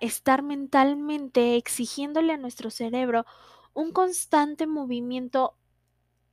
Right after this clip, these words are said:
en milisegundos. Y créeme que aunque no lo parezca, estamos acostumbrados a recibir respuestas tan inmediatas que creemos que nuestro parte mental también debe,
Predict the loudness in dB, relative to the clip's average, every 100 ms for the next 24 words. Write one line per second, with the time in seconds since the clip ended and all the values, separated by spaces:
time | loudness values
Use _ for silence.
0 | _ _ _ _ _ _ _ -2 0 0
1 | -2 0 -2 -2 -2 -2 -6 -8 -10 -10
2 | _ _ _ _ _ _ _ _ _ _
3 | _ _ -2 4 4 4 2 0 0 0
4 | -2 -2 0 0 0 2 2 0 0 2
5 | 0 -4 -6 -4 -6 -6 -8 -6 0 2
6 | 2 2 -2 -2 -4 -2 0 2 0 -2
7 | -4 -2 -2 -4 -4 -4 -6 -2 0 0
8 | 2 0 0 -4 _ -20 -20 -20 _ _
9 | _ _ _ _ _ _ _ _ _ _
10 | 0 0 4 2 2 0 -2 -4 -4 -4
11 | -4 -6 -8 -4 -2 -2 -2 -2 -4 -6
12 | -8 _ _ _ 4 4 2 0 -2 -4
13 | 0 2 2 2 0 0 -6 0 2 4
14 | 2 0